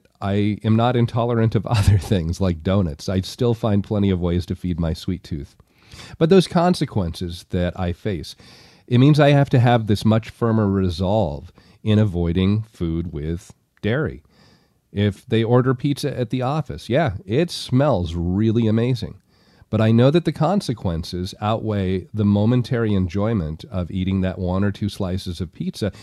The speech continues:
so it's actually easier for me to avoid eating anything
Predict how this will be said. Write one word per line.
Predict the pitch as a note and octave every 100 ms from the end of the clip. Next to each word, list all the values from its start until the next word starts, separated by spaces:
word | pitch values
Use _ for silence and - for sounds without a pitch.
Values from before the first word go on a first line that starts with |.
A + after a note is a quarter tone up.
| - -
so | D3
it's | C3 C#3+
actually | D#3+ B3 - C3
easier | A#2 F#3 G#3 G2+ F2
for | -
me | G#2 A2
to | A2
avoid | G#2 F#2+ A#2 A#2+
eating | G#2 G2+ A2+ A2+
anything | A2+ A2 A#2+ G#2+ G#2+